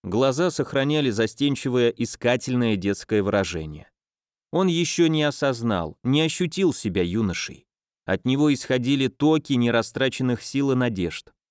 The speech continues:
Майкл подумал, насколько он в сущности проще в свои восемнадцать лет, чем Ник был в пятнадцать.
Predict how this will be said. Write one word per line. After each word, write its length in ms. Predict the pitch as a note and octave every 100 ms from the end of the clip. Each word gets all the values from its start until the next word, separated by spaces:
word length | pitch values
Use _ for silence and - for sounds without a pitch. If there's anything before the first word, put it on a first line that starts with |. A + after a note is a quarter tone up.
| _ _ _ -
Майкл 420 | A#2 G#3 A3+ E3
подумал, 580 | - C3 D3 E3+ C#3+ - _ _ _
насколько 600 | G#2 C3 C#3 - G3+ G#3+ F#3
он 160 | F#3
в 40 | D#3+
сущности 540 | F3+ F#3+ D#3+ D#3 -
проще 500 | D#3+ D#3 F3 E3+ -
в 80 | C3
свои 260 | B2 C#3 B2+
восемнадцать 720 | B2 - B2 A#2+ - A2 -
лет, 260 | C3 D3+ _ _ -
чем 320 | - D#3+ D3
Ник 160 | D#3 C#3
был 220 | A#2+ A2
в 100 | -
пятнадцать. 720 | C#3 C#3+ C#3 A2+ - - -